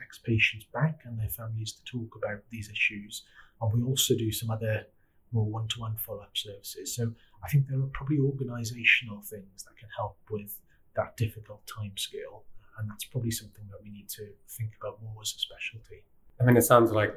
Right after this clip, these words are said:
Speaker 2: increased exposure to those elements just helps you deal and contextualise those emotions that you feel as a doctor when you're dealing with that situation in that moment. Do you think that's really helped?
Speaker 1: I think it has,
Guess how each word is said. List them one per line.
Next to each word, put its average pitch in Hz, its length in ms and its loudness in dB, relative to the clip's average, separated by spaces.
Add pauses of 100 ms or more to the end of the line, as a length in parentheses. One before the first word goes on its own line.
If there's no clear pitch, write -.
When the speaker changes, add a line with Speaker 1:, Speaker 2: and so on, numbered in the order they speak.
(120)
Speaker 2:
increased 110 400 2
exposure 104 680 6
to 98 420 -8
those 92 220 6
elements 95 520 -2
just - 440 -12
helps 101 260 4
you 104 100 -6
deal 92 440 -2 (240)
and 92 420 0
contextualise - 560 2
those 92 160 -2
emotions 101 460 -2
that - 100 -16
you - 140 -16
feel 90 460 4 (480)
as 95 120 0
a - 20 -4
doctor 98 280 4
when 95 100 -6
you're 95 100 -6
dealing 98 300 0
with 90 100 -8
that - 140 -10
situation 90 840 -2 (260)
in 101 80 -2
that 92 200 4
moment. 95 520 -8 (760)
Do 110 100 6
you 104 60 4
think 107 160 6
that's - 240 0
really 107 200 0
helped? - 360 0 (880)
Speaker 1:
I 208 100 12
think 170 240 10
it 110 140 -4
has, - 460 -6